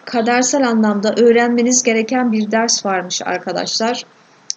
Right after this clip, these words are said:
Bu konuda huzura kavuşuyorsunuz siz. Gerçekten bakın, ilkbahar ayları bitmeden siz bu konuda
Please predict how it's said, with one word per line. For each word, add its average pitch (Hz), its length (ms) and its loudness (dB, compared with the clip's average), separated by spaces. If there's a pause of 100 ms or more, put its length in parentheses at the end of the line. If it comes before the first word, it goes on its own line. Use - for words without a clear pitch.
(240)
Bu 269 80 -14
konuda 302 260 -4
huzura 277 500 0
kavuşuyorsunuz 185 800 -2
siz. - 420 -2 (240)
Gerçekten 202 600 -4
bakın, 214 380 -4 (540)
ilkbahar 254 680 0
ayları 202 420 0
bitmeden 214 600 -2 (140)
siz - 500 -2 (280)
bu 277 100 -4
konuda 226 560 2